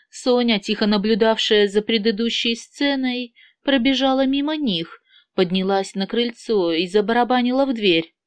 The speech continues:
«Луна!» — поприветствовала ее Бет, настороженно высунувшись из-за двери.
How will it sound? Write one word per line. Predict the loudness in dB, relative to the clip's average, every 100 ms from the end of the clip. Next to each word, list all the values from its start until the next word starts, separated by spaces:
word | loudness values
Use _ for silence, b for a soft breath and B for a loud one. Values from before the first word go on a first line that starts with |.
| _ _ _ _ _ _ _
«Луна!» — | 2 4 4 2 0 -2 -6 _ _ _
поприветствовала | -4 0 2 2 0 -6 -10 -6 -2 0
ее | 0 0 0 2
Бет, | 2 2 0 _
настороженно | -8 -6 -4 -2 0 -2 -4 -4 -4 -4
высунувшись | -6 -4 -6 -6 -8 -8 -10
из-за | -8 -6 -4
двери. | -2 -2 0 -4